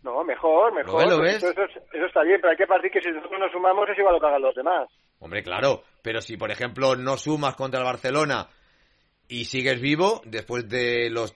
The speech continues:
Speaker 2: dos
Speaker 1: No, no,
Speaker 2: partidos que vienen
Speaker 1: perfecto,
Speaker 2: ahora, perfecto.
Speaker 1: perfecto. Es que yo creo que con Atlético de Madrid y, y Gijón sabremos si seguimos vivos o ya no. Yo creo que más no lo vamos a alargar. O sea, lo alargaremos si de, de estos dos partidos,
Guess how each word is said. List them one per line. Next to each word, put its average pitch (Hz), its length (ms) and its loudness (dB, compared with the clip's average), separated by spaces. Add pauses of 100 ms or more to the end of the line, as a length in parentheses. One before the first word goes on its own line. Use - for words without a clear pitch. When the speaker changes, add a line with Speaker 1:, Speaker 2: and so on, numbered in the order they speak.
Speaker 2:
dos 113 300 -4
Speaker 1:
No, - 40 -20
no, - 60 -20
Speaker 2:
partidos 123 460 -2
que 131 80 0
vienen 123 220 0
Speaker 1:
perfecto, 120 160 2
Speaker 2:
ahora, 165 380 4
perfecto. 127 460 -4
Speaker 1:
perfecto. 143 400 -4 (440)
Es - 100 -10
que 165 80 -2
yo 165 80 2
creo 180 200 2
que 175 120 -2
con 147 240 -2
Atlético 147 300 -2
de 160 40 2
Madrid 160 600 0 (120)
y, 160 60 -8
y 147 220 -8
Gijón 156 360 -2
sabremos 151 500 0 (180)
si 139 80 -18
seguimos 139 360 -6
vivos 143 340 -2
o 151 100 -8
ya 123 160 -4
no. 117 220 -10 (460)
Yo 135 80 -4
creo 143 80 0
que 151 80 2
más 151 160 2 (120)
no 151 160 -8
lo 156 80 6
vamos 143 240 2
a 127 40 -4
alargar. 117 380 -4 (840)
O - 40 -20
sea, 120 440 0
lo 127 100 2
alargaremos 143 500 2
si 185 80 -2
de, 143 580 2
de 143 120 -2
estos 160 320 -2
dos 156 160 -6
partidos, 170 480 2